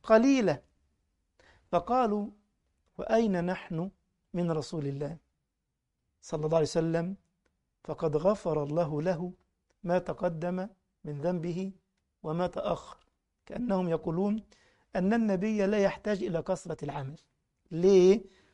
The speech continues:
غفر له الذنب المقدم والمؤخر، انتهت، تمام، "ليغفر لك الله ما تقدم من ذنبك وما"، إيه ده، هو النبي له ذنب؟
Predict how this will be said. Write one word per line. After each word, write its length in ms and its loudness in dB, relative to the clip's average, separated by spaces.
غفر 480 6
له 180 4
الذنب 500 0
المقدم 720 0
والمؤخر، 520 -6
انتهت، 480 -2
تمام، 400 6
"ليغفر 460 6
لك 200 2
الله 460 6
ما 120 4
تقدم 520 2
من 100 2
ذنبك 380 2
وما"، 460 6
إيه 60 -2
ده، 120 2
هو 160 2
النبي 300 0
له 120 2
ذنب؟ 420 0